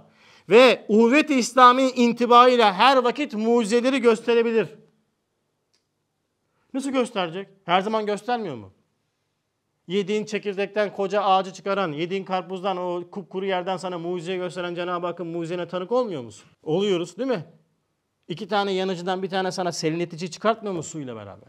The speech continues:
Yediklerine bakmaz mısın diyor, kendine bakmaz mısın diyor. Kuşa bak, böceğe bak,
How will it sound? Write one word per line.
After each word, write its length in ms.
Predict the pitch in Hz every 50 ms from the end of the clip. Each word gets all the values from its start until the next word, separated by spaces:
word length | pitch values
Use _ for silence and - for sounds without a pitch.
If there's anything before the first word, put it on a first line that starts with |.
| -
Yediklerine 440 | 127 135 135 156 156 160 170 180 180
bakmaz 340 | 170 165 165 170 226 240 214
mısın 240 | 202 180 143 147 139
diyor, 100 | 127 120
kendine 340 | - 147 147 165 170 165 151
bakmaz 340 | 156 156 175 214 220 208
mısın 280 | 196 190 160 147 165 143
diyor. 160 | 131 123 113 104 _ _ _ _ _
Kuşa 300 | _ - 156 170 180 170
bak, 240 | 175 170 165 165 151
böceğe 340 | 151 156 143 160 170 165 165
bak, 240 | 165 160 160 160